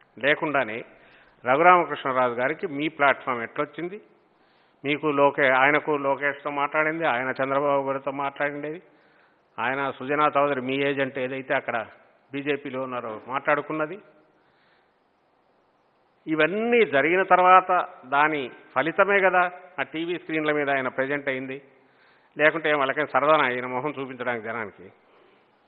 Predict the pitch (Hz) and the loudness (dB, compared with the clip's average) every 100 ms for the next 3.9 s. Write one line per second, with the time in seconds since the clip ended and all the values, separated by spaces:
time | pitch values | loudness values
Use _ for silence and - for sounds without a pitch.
0 | _ _ _ _ _ _ 156 160 240 247 | _ _ _ _ _ _ -10 2 2 2
1 | - - - - - 107 123 185 220 202 | -4 -18 -20 -20 -20 -10 0 2 2 4
2 | 196 185 180 175 170 160 - 147 147 147 | 2 2 -2 -2 -2 -2 -4 -2 2 2
3 | 139 120 123 107 104 104 110 208 | 2 -4 -10 -14 -14 -12 -10 -12